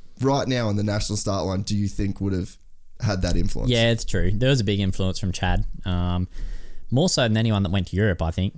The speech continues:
Speaker 1: A
Speaker 2: Everyone,
Speaker 1: hundred
Speaker 2: everyone
Speaker 1: percent.
Speaker 2: just follows U S A.
Speaker 1: Dude,
Speaker 2: You know?
Speaker 1: a hundred percent.
Speaker 2: And I'm not that, I'm like, oh,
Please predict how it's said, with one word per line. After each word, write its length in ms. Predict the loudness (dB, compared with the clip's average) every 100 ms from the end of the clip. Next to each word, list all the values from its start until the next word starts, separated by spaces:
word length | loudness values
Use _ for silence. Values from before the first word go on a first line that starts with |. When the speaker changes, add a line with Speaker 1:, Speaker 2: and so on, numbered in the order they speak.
| -4
Speaker 1:
A 60 |
Speaker 2:
Everyone, 240 | -2 4 4
Speaker 1:
hundred 180 | 4 4
Speaker 2:
everyone 280 | 4 4 4
Speaker 1:
percent. 60 |
Speaker 2:
just 140 | 2 0
follows 300 | 2 2 2
U 100 | 0
S 200 | 0 -2
A. 240 | -4 -8 -12 _
Speaker 1:
Dude, 340 | -2 0 -2 -4
Speaker 2:
You 140 | -2 2
know? 120 | 2
Speaker 1:
a 20 |
hundred 300 | 2 0 -2
percent. 240 | -2 2
Speaker 2:
And 160 | 2 2 -2 -20 -20 -20 _ _ _ _ -2
I'm 100 | 0
not 140 | 2
that, 220 | 0 0 0
I'm 160 | 0
like, 320 | 0 0 -2 -4 -10 -12 -14
oh, 80 | -10